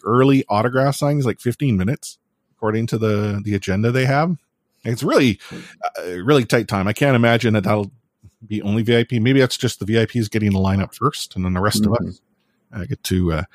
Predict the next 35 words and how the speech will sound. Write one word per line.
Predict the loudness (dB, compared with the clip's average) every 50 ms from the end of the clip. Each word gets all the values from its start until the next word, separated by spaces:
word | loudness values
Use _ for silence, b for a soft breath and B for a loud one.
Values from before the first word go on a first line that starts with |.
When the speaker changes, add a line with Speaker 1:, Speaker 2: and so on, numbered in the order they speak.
| b b b b b _
Speaker 1:
line | -6 -2 0 2 4 4
up | 4 2 2 0 _ _ -10
after. | -6 -6 -6 -4 0 0 0 0 0 B B B B B B
The | 0 2
hope | 4 6 6 4 2 0 _ _ 2
is | 4 6 6 6 6 4 4 4 2
that | 2 4
you'll | 4 4 4
be | 6 6 4
able | 6 4 2 2
to | 2 2 4 6
maybe | 6 6 6 6
even | 4 4 4 2
ask | 0 0 0 0 -2 -2 0
questions | 2 2 2 4 4 4 4 4
of | 4 2
the | 2
team. | 0 2 4 4 4
You'll | 4 4 4
notice | 4 4 4 2 2 0 0
on | -2 -2 -2 -4 _ _ _
social | -10 -4 -2 0 0 0 0 0 0 0 0 0
that | 0 0
we've | 0 0 2
been | 2 0 -2
sort | -2 -4 -4
of | -4
asking | -4 -4 -6 -6 -6 -6
us, | -4 -4
like, | -4 -4 -2
"What | -4 -4 -2
questions | 0 -2 0 0 0 0 0 0
would | 0 -2 -2
you | -2 -2 -2
ask?" | -4 -6 -8 -10 -14